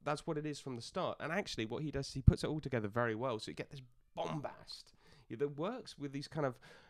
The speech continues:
massive kind of trap beats with an orchestra going full flow over it. And you think,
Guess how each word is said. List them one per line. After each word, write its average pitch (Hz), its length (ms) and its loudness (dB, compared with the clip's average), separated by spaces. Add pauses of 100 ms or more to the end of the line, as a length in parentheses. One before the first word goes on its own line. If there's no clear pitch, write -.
(580)
massive 160 800 2
kind 123 140 -6
of 110 80 -4 (120)
trap - 400 6 (140)
beats - 560 4 (440)
with 135 120 0
an 147 80 8
orchestra 151 440 0
going 110 280 0
full 143 300 2
flow 120 460 6
over 120 360 -6
it. - 140 -18
And 139 100 -14
you 143 80 -12
think, 160 180 -16